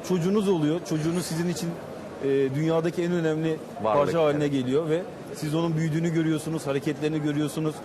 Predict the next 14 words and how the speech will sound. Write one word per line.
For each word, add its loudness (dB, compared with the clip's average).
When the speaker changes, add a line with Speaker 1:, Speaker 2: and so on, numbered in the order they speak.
Speaker 1:
En 0
ilk, 0
ilk -4
konuşmasını -2
hatırlıyorsunuz, 0
çok 2
mutlu 0
oluyorsunuz. 0
Meyvecilik 0
de 4
böyle 2
bir -4
şey. -2
Yani 0